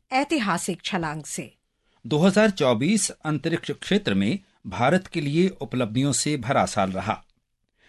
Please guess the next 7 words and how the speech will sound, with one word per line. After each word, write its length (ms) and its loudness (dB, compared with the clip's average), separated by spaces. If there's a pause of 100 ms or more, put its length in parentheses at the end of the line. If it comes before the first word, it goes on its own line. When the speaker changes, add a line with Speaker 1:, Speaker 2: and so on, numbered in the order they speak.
(100)
Speaker 2:
देश 340 2
ने 80 2
इस 260 -2
साल 320 2 (180)
तेईस 340 -2
अगस्त 520 -4
को 280 0